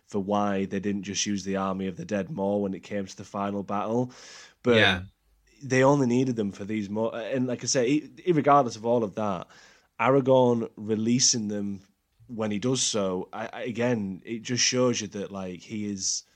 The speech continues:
Speaker 1: a man of his word at the end of the day. He is gonna be a, a really good,
Speaker 2: So
Speaker 1: a really
Speaker 2: true.
Speaker 1: good king. Uh,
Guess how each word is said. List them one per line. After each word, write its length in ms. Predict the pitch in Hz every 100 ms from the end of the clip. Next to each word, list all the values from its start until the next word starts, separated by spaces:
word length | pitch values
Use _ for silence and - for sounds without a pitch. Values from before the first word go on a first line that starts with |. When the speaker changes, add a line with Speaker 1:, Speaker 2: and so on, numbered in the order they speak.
| _
Speaker 1:
a 80 | 117
man 200 | 107 107
of 100 | 98
his 160 | 98 95
word 280 | 104 98 87
at 60 |
the 40 | 92
end 140 | 90
of 60 | 87
the 60 |
day. 140 | 87 87
He 200 | 101 92
is 240 | 90 -
gonna 260 | - 107 98
be 280 | 104 98 92
a, 260 | 90 92
a 40 | 92
really 340 | 95 98 92
good, 380 | 82 92 90 - - - _
Speaker 2:
So 220 | - 127
Speaker 1:
a 20 | 107
really 120 | 107
Speaker 2:
true. 160 | 104
Speaker 1:
good 220 | 95 104 -
king. 400 | 139 120 92
Uh, 40 | -